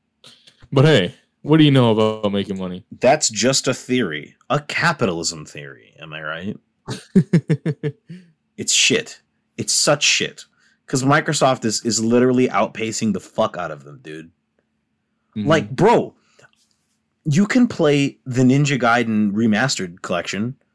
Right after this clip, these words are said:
Speaker 2: on Xbox Series S, or you could go play the original release of Ninja Gaiden Black on your Xbox Series S. Talk about options.
Speaker 1: Right.
Speaker 2: Talk about fucking options. Sony's not offering that.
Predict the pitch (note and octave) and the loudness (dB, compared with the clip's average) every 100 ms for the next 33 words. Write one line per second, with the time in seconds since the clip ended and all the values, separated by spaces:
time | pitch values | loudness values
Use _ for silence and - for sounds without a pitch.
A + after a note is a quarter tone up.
0 | _ _ _ _ - G2+ F2+ - F#2+ F#2 | _ _ _ _ -4 -2 -2 -4 -4 -4
1 | - E2+ D#2 D2+ D2+ - - _ _ _ | -4 -6 -10 -6 -4 -4 -6 _ _ _
2 | _ - F3 E3+ D#3+ - _ C#3+ - D3 | _ 0 4 4 2 -4 _ -6 -2 2
3 | D3 D#3+ D3 D#3 _ _ B2 D3 D3 C3 | 2 4 2 0 _ _ -2 2 4 4
4 | D3 D3 C#3+ C#3+ C#3+ C#3+ B2 C3+ B2+ B2 | 4 2 2 2 2 0 0 0 2 0
5 | C3 B2+ A#2+ C3+ F#2+ - - _ _ _ | 0 0 0 0 -2 -8 -20 _ _ _
6 | _ _ _ _ A#2 A2+ F#2 E2+ - D#2+ | _ _ _ _ -2 0 -2 -4 -6 -12
7 | - - E2 D2 E2 C#2 - - _ _ | -10 -12 -12 -16 -16 -16 -18 -20 _ _
8 | _ - - - A2 A3 F#3 C#3+ C#3+ - | _ -14 -4 -2 0 2 4 4 2 -2
9 | - G2 F#2 - _ _ _ _ - F3 | -2 -2 -4 -8 _ _ _ _ -4 0
10 | G#3 G#3 F3 E3 - D#3 D3+ D3+ B2+ B2+ | 0 0 0 0 -2 -4 -2 0 0 0
11 | - - - - _ _ _ _ _ _ | -4 -12 -18 -20 _ _ _ _ _ _
12 | _ _ _ _ - F3 A3+ C3 F2+ F#2 | _ _ _ _ 0 2 2 2 -2 -6
13 | C#2+ C2+ A#1+ | -12 -18 -20